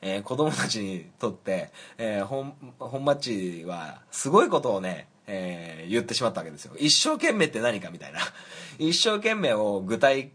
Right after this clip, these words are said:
的にしたら、えー、一生懸命やらざるを得ないっていう状況を、えー、僕は作り上げてしまったので、あのー、幸か不幸か、<laughs> 子供たちは非常に、えー、もうね、全力で取り組んでる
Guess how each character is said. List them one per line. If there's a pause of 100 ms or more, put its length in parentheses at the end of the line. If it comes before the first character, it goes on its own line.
(140)
的
に
し
た
ら、
え
ー、
一
生
懸
命
や
ら
ざ
る
を
得
な
い
っ
て
い
う
状
況
を、 (220)
え
ー、
僕
は
作
り
上
げ
て
し
ま
っ
た
の
で、 (300)
あ
の
ー、
幸
か
不
幸
か、 (420)
<laughs>
子
供
た
ち
は
非
常
に、 (200)
え (1500)
ー、
も
う
ね、 (100)
全
力
で
取
り
組 (320)
ん
で
る